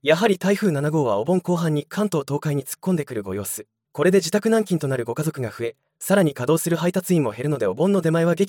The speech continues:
務となりそうです。稼げる時は嫌が応でも稼働するのがこの家業の鉄則です。お盆休み前日の明日は雨が降らない最後の日。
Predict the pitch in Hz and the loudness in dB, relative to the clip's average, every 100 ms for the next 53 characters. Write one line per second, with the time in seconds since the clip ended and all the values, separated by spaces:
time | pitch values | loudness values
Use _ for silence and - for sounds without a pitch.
0 | 214 151 110 113 - 110 - - _ _ | 0 -2 -4 -6 -8 -8 -10 -12 _ _
1 | - 151 214 220 196 156 143 120 160 156 | -10 -2 2 2 2 0 0 2 2 4
2 | 143 202 170 - 131 156 - 170 131 104 | 4 4 2 0 0 -2 0 -2 -2 -2
3 | 135 180 190 170 110 - - - - - | -4 -2 0 0 -2 -8 -12 -10 -8 -10
4 | - _ _ 127 135 214 214 202 185 160 | -10 _ _ -4 2 2 2 2 0 0
5 | 170 - 180 160 165 147 175 202 143 135 | -2 0 0 0 2 2 2 0 0 -2
6 | 156 127 - 170 151 101 - | -4 -4 -4 -4 -4 -8 -14